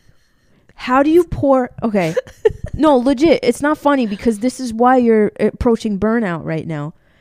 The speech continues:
Speaker 1: How do you pour from an empty cup? Can you tell me that?
Speaker 2: You can't.
Speaker 1: Right. So what do you have to do? You have to fill the cup first before you can pour from it, right?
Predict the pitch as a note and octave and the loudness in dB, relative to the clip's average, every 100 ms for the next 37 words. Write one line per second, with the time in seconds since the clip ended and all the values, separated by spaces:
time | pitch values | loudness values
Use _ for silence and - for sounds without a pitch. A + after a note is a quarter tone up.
0 | _ - B3 C#4 D#4 C#4 - C4+ C4 B3 | _ -4 2 4 4 2 0 0 0 -2
1 | A3 G3+ G3+ G3+ - G#3+ F3+ - F#3 F3+ | -2 -4 -6 -10 -8 -8 -8 -6 -6 -4
2 | F#3 F#3 G#3 A3+ A#3+ - _ _ _ _ | -6 -4 -2 -2 -4 -8 _ _ _ _
3 | _ _ _ _ _ _ A3 - C4+ C#4+ | _ _ _ _ _ _ -16 -14 -14 -14
4 | - _ - G3+ C4 G#3+ - - A3+ G#3+ | -18 _ -14 -2 0 0 -4 -6 -2 0
5 | B3 B3+ - G3+ B3+ G#3+ G3 - A#3+ G#3+ | 0 -2 -4 -8 -6 -6 -10 -2 -2 -2
6 | - B3+ - _ C4+ A3 - - G3+ A3 | -4 -4 -4 _ 0 0 -2 -12 -10 -6
7 | G#3+ G3+ F#3+ - A#3+ B3+ - F3+ D#3+ - | -6 -6 -14 -10 -8 -8 -8 -10 -10 -8
8 | F3+ A#3 | -6 -6